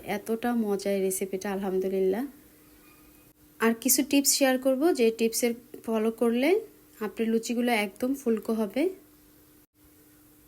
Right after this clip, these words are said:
তো প্রথমে আমি এর জন্য একটা বাটি নিয়েছি, আর বাটির ভিতরে বাসায় যদি আটা থাকে আটাও নিতে পারেন, ময়দা থাকলে ময়দাও নিতে পারেন।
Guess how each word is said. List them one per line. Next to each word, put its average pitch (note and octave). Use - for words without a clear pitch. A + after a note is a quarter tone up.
তো -
প্রথমে C#4+
আমি B3+
এর A3
জন্য A#3+
একটা A#3+
বাটি G#3+
নিয়েছি, A3+
আর A3+
বাটির G#3
ভিতরে A#3
বাসায় G#3
যদি A3+
আটা G3+
থাকে G#3+
আটাও G#3
নিতে A3
পারেন, A3+
ময়দা G3+
থাকলে G#3
ময়দাও G3+
নিতে G#3+
পারেন। A3